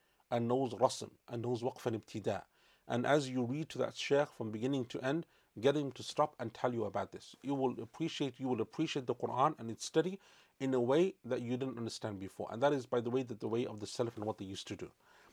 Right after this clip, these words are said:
One of the things that you will find in the Quran is that Allah Subhanahu wa Ta'ala,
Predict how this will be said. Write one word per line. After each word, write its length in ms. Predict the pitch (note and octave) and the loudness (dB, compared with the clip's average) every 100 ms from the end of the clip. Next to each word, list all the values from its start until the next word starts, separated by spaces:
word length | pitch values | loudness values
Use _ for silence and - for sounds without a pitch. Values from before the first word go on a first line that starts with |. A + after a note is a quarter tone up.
| - - - | -20 -20 -6
One 200 | B2+ F#3 | 4 6
of 60 | F3 | 6
the 100 | D#3 | 4
things 180 | F3+ | 2
that 100 | D#3 | 2
you 80 | C3+ | 0
will 120 | C3 | 0
find 420 | B2+ D3+ B2 B2 - _ _ _ _ - _ _ _ - | 2 0 0 -4 -10 _ _ _ _ -20 _ _ _ -8
in 120 | C#3+ C3 | 0 0
the 80 | |
Quran 280 | B2+ C3 C#3 | 4 4 4
is 80 | A#2+ | 4
that 100 | B2 | 4
Allah 160 | B2 D3 | 6 4
Subhanahu 360 | - - C#3+ | 2 -6 -4
wa 60 | B2 | -2
Ta'ala, 520 | - A#2 B2+ G#2 | 2 2 4 0